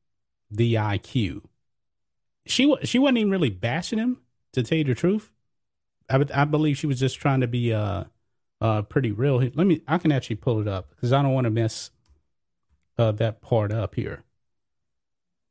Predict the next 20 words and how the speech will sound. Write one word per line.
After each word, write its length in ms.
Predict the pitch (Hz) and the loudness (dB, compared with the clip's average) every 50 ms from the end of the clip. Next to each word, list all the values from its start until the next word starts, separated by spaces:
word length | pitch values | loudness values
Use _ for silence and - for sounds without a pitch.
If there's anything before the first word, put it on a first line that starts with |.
| _ _ _ _ - | _ _ _ _ -4
It 240 | - 127 123 - 123 | 0 0 0 2 2
was 260 | 123 120 117 107 113 | 2 2 2 2 2
on 260 | 117 113 110 110 107 | 2 2 2 2 0
here, 260 | 107 117 110 104 104 101 | 0 0 0 0 -2 -2
uh, 100 | 107 104 | -2 -2
yesterday. 720 | 104 104 110 117 113 - - - - 92 101 113 131 - - _ _ _ _ _ _ _ _ _ _ _ _ _ _ _ _ _ _ _ | -2 0 0 0 0 0 -4 -6 -6 -6 -4 -4 -6 -10 -14 _ _ _ _ _ _ _ _ _ _ _ _ _ _ _ _ _ _ _
Here 200 | _ - 120 107 | _ 2 2 2
it 60 | 101 | 2
is. 360 | 80 71 69 - - - - _ _ _ _ _ _ _ _ _ _ _ _ _ _ _ _ _ _ _ _ _ _ _ _ _ _ _ _ _ _ _ _ _ _ - | -2 -6 -8 -8 -10 -12 -14 _ _ _ _ _ _ _ _ _ _ _ _ _ _ _ _ _ _ _ _ _ _ _ _ _ _ _ _ _ _ _ _ _ _ -2
This 300 | - 131 151 165 - - | 0 0 2 0 0 2
is 200 | 147 127 113 - | 0 0 0 0
what, 200 | 120 117 113 110 | 0 2 2 2
uh, 180 | 110 107 104 101 | 2 0 0 -2
Candace 500 | - - - 123 117 110 107 98 - - | -4 -2 -2 -2 0 0 -2 -2 -2 -2
Owens 540 | 117 107 104 98 98 98 101 98 - - - - _ | -2 0 0 0 0 -2 -2 -2 -4 -8 -14 -16 _
said 460 | - - - - - - 123 117 113 117 | -14 -10 -8 -6 -2 0 0 2 2 0
about 640 | 110 104 98 95 101 117 - _ - - - - _ _ _ _ _ _ _ _ _ _ _ _ _ _ _ _ _ _ _ _ _ _ _ _ - | 0 -2 -2 -2 -4 -6 -8 _ -12 -12 -12 -14 _ _ _ _ _ _ _ _ _ _ _ _ _ _ _ _ _ _ _ _ _ _ _ _ -2
LeBron 300 | 120 110 113 110 113 117 | 0 0 2 0 0 0
James. 540 | 123 - 208 190 - - - - - - - _ _ _ _ _ _ _ _ _ _ _ _ _ _ _ _ _ _ _ _ _ _ _ _ _ _ _ _ _ _ _ _ _ _ _ _ _ _ _ - | 0 -2 -2 -2 -4 -6 -8 -14 -14 -14 -16 _ _ _ _ _ _ _ _ _ _ _ _ _ _ _ _ _ _ _ _ _ _ _ _ _ _ _ _ _ _ _ _ _ _ _ _ _ _ _ 0
And 480 | - 131 131 127 127 127 127 127 123 120 | 2 2 2 2 2 0 0 0 0 -2